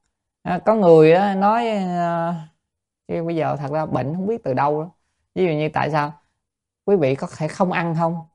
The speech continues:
Trong đồ ăn đó người ta gửi tới cũng có thể có nhiễm con, con virus đó, nó lây vào người được mà. Quý vị có tiếp, không tiếp xúc người không? Có mà, vẫn có tiếp xúc người hoặc là có đồ, đồ ăn phải ăn, nó lây tới.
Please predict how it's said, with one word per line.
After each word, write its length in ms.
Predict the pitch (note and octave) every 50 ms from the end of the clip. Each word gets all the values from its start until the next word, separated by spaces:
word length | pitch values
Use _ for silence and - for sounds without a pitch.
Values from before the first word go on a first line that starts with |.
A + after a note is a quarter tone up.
| _ _ _ _ _ _ _
Trong 180 | - E3 E3 E3+
đồ 80 | C#3+ C3
ăn 280 | A2 D3+ D#3+ D#3+ D#3+
đó 60 | F3
người 140 | F3+ E3+ C#3+
ta 100 | - D3+
gửi 280 | D3 - - C3 E3+ F#3
tới 320 | - F3+ F#3+ A3 A#3+ A#3+
cũng 160 | - D3 D#3+
có 120 | F3+ G3 F3+
thể 320 | D#3+ B2+ D3 F3 F#3 E3+
có 280 | - F3 F3 F3+ F3+ F3
nhiễm 440 | D3+ D3 C3 B2 C3 D#3+ G3 G3 F#3
con, 680 | E3 D3 C#3+ D3 D3 C#3+ C#3+ C#3+ C#3+ C#3+ D3 D3 D3 C#3+
con 320 | C#3+ C#3 C#3+ C#3+ C#3+ C#3 C3+
virus 240 | C#3+ C3+ E3 F3+ F#3+
đó, 220 | F#3 F3 F3+ G3 F#3
nó 120 | D#3+ D#3 D3+
lây 220 | D3+ C#3+ C3+ C3
vào 100 | A#2 A#2
người 220 | A#2 A#2 A2+ A#2
được 140 | A2+ A#2 -
mà. 200 | B2+ A#2+ A2+ - - _ _ _ _ _ _ _
Quý 100 | - G#3
vị 120 | E3 D3+ D3
có 100 | F#3+ F#3+
tiếp, 140 | A3+ A#3+ B3 - - - -
không 200 | G3+ F#3 F3+ F#3
tiếp 140 | G#3+ A3 A3
xúc 140 | B3 A3+
người 240 | A3+ F3 C#3 C3+ C#3+
không? 160 | D3+ D#3 E3 E3 -
Có 380 | - E3 F#3 G#3+ B3 C4 C4 B3 G#3
mà, 320 | D#3 C3+ C3 C3 C#3 D#3+ -
vẫn 200 | - C3+ D#3+ F#3+
có 160 | G3+ G3 G#3+ G#3+
tiếp 180 | G#3+ G#3+ G#3+ -
xúc 180 | A3+ A3 - D#3
người 180 | B2+ A#2 A2 B2
hoặc 160 | B2+ C3 C3 D3+
là 180 | C3+ B2+ B2+
có 140 | - E3 F3
đồ, 200 | D#3+ D3+ - D3+ D#3 _ _ _ _
đồ 240 | - - - C#3 C3+
ăn 240 | C3+ D3 D3+ D3+ D#3
phải 100 | D#3+ D#3+
ăn, 140 | D#3 D#3 D#3+ - _ _ _ _ _ _
nó 80 | - F#3
lây 180 | F3 D#3+ D#3+
tới. 220 | D#3+ E3 E3 F3+